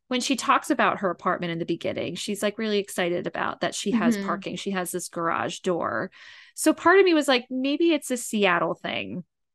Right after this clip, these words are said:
Speaker 1: And so by
Speaker 2: Maybe.
Speaker 1: offering your extra garage door opener to somebody, that's, like, a sign of, you know, saying, like, it means a couple things. Like, "I wanna be the person that makes your life easier.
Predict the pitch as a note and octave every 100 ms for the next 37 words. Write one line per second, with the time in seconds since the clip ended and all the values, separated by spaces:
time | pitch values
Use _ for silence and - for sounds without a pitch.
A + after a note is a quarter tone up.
0 | _ _ G#3+ G#3+ G#3 A3 G3+ G3+ F#3+ F#3
1 | F#3 - - G#3+ B3 C#4+ B3+ A3+ A3 G#3+
2 | G#3 _ - A3+ - G#3 - G#3 G3 F#3
3 | F3+ F#3 F#3+ E3+ F3 F#3+ F3+ F3+ - F3
4 | E3 D#3+ E3 E3 E3+ - G3 F3 E3+ E3
5 | - - _ _ G3+ - F#3 E3+ E3 D#3+
6 | E3 - - - F#3 E3+ E3 F3 E3+ E3+
7 | - - - - F3+ A3+ A#3+ B3 C#4 C4
8 | C4+ B3+ A#3+ A#3 G#3 F#3+ - F#3 F3+ F#3+
9 | G3 A3 A#3 A3+ G#3+ - G3 - G3 F#3
10 | F#3+ F#3 E3+ - F#3 F#3 G3+ F#3+ F3+ F3+
11 | F#3 F3+ F#3 E3+ E3+ E3+